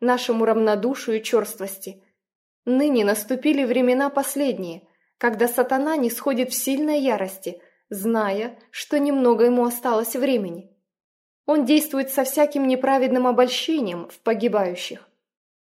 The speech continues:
Наш великий вождь доверил нам борьбу, которую мы должны вести в высшей степени энергично.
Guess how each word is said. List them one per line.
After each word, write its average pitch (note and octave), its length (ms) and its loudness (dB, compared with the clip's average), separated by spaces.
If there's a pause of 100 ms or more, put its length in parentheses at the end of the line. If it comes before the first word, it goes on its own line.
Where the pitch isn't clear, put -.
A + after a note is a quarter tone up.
Наш A#3 320 -2
великий B3 440 2
вождь D4 420 -2
доверил B3 500 4
нам C4 300 0
борьбу, G#3 520 0 (300)
которую D#4+ 460 4
мы D4 140 2
должны C4+ 380 6
вести B3 380 -2
в A3+ 140 -6
высшей C4 320 0
степени C4+ 560 -2
энергично. G3 760 -2